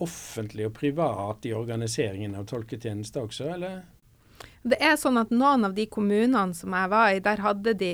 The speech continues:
Speaker 2: kommunale løsninger for, for, eh, tolketjenester. Og der, eh, gikk det litt bedre å få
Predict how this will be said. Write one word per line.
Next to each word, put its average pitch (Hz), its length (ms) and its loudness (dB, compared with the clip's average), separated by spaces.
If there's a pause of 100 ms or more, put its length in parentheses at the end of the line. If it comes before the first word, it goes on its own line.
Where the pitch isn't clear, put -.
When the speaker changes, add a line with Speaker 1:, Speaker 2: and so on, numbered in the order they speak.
(140)
Speaker 2:
kommunale 196 800 2 (460)
løsninger 196 720 2
for, 180 260 -4 (680)
for, 190 340 2 (160)
eh, 175 300 0 (600)
tolketjenester. 190 1300 0 (220)
Og 214 120 -2
der, 294 360 2 (420)
eh, 226 300 2
gikk 254 240 0 (360)
det 214 120 6
litt 233 420 0
bedre 202 600 2 (440)
å 202 160 4
få 190 320 0